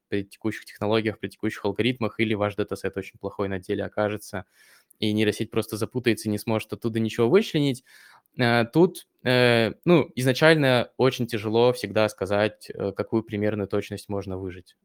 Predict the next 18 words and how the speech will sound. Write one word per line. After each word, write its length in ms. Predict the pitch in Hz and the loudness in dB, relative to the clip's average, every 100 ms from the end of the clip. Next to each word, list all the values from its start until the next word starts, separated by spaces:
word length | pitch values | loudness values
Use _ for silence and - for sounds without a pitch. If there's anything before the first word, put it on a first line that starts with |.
| _ | _
э, 360 | 95 92 90 92 | -10 -8 -8 -10
из, 440 | - 98 95 95 101 104 - | -10 -10 -8 -10 -12 -10 -2
для 180 | 110 104 | 0 0
конкретной 440 | 107 - 110 104 | -2 -2 -2 -2
задачи 380 | 107 117 127 104 | 2 2 2 -4
при 220 | - 104 | -10 -10
конкретных 600 | - 95 107 104 104 - | -8 -6 -4 -4 -6 -6
вводных 300 | 104 98 95 | -4 -4 -4
данных. 500 | 104 95 90 95 - _ - - - - - _ - | -2 -4 -4 -12 -18 _ -20 -20 -20 -20 -20 _ -8
Вот. 460 | 110 107 92 - _ | 0 2 2 -4 _
Э, 480 | 110 104 113 110 110 | 2 4 6 4 2
всегда 340 | - 127 147 165 | -2 4 6 6
можно 300 | 147 127 135 | 4 4 2
ориентироваться 640 | 131 127 143 139 127 - | 2 2 2 2 2 2
в 40 | 120 | 0
этом 200 | 120 120 | 2 0
вопросе 420 | 113 127 123 117 | 2 2 2 0
на 440 | 113 113 110 107 | 0 2 2 0